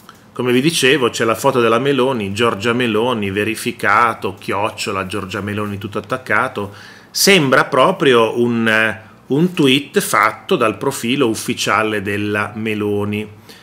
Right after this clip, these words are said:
Pertanto oggi con il computer, eh, si riesce ormai a falsificare qualsiasi cosa. Si riescono a far dire, ho visto un video falso su Tom Cruise,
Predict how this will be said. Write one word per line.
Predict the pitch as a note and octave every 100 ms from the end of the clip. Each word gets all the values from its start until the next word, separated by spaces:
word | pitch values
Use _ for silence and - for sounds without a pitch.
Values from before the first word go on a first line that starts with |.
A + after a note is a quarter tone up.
| - -
Pertanto | D#3 G#3+ A3 - C3
oggi | C#3+ B2+ G#2+ G#2 A2
con | - C#3+
il | B2 G#2
computer, | B2 A#2 G2+ G#2+ C3 B2+ A#2+ A2+ G#2+ G#2
eh, | A2+ B2 B2+ - - - -
si | - A3+
riesce | G#3+ G3 C#3 - D#3+
ormai | F3+ C#3 D#3 C#3+
a | A2
falsificare | B2 A2+ - A#2 A2+ C3+ C#3 B2+
qualsiasi | G#2 - A2 - F#2+
cosa. | C#3 A2+ F#2+ G2 F2+ - - - - - -
Si | -
riescono | B2 C3 C#3+ - C3 B2
a |
far | A#2+ B2+ A2+
dire, | A#2+ C3 B2 A#2 A2
ho | G#2 G#2
visto | A#2 - A#2+
un | A2+ A2+
video | A#2 B2 A#2
falso | G#2+ - A#2+ A#2+ G#2 A#2+
su | - A#2+ G#2+ G#2
Tom | A#2 A2+
Cruise, | G#2+ A2 A2 B2+ A#2+ A2+ G2+ A2+ A2 F#2 -